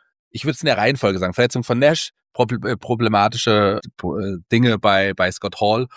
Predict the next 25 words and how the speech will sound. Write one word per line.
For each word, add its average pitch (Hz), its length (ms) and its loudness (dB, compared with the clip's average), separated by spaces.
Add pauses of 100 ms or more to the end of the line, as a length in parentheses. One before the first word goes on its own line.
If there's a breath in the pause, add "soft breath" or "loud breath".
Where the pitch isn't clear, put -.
(200 loud breath)
und 113 200 -2
dann 123 380 2
dadurch 127 600 0
eine 104 160 -4
erforderliches 104 840 -2
Veränderung 101 440 0
des 98 140 -8
Bookings, - 400 -2
was 98 180 0
aber 95 220 2
auch - 280 -2
keine 104 240 0
gute 104 220 -2
Endbooking-Entscheidung 92 840 -4
war. 80 120 -6 (220 loud breath)
So - 100 0
eine 104 100 4
Misch-, 131 260 4
Mischung 127 280 4
aus 87 160 2
den 98 160 0
dreien 92 280 0
Sachen 87 240 -2
war's 78 200 -4
dann. 80 200 -14